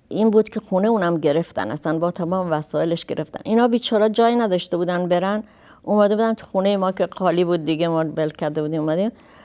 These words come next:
اه، خانواده وفایی هم اومده بودن خونه ما، اونجا زندگی می‌کنن. یه چند روز بوده که ما زندگی می‌کنن که ما رسیدیم.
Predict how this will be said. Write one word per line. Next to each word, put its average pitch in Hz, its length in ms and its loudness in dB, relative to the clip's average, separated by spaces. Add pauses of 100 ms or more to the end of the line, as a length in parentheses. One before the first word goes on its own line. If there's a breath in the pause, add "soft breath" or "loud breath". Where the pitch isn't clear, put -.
(360 loud breath)
اه، 170 240 -2 (280)
خانواده 226 480 4
وفایی 226 420 2
هم 233 60 0
اومده 202 260 2
بودن 180 260 0
خونه 143 260 0
ما، 139 220 -2 (160)
اونجا 220 300 2
زندگی 190 340 0
می‌کنن. 202 300 -2
یه 190 180 0
چند 170 320 -2
روز 180 220 -4
بوده 165 440 -2
که 180 180 -2
ما 170 320 -2 (140)
زندگی 170 420 -2
می‌کنن 220 260 0
که 202 140 -2
ما 180 160 2
رسیدیم. 151 520 0